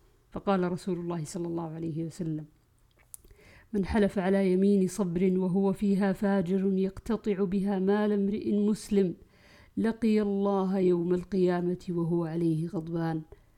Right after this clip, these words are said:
باب اليمين فيما لا يملك، وفي المعصية،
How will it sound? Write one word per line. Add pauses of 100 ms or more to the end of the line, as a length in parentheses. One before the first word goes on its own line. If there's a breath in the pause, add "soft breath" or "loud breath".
(500 soft breath)
باب
اليمين
فيما
لا
يملك، (240)
وفي
المعصية،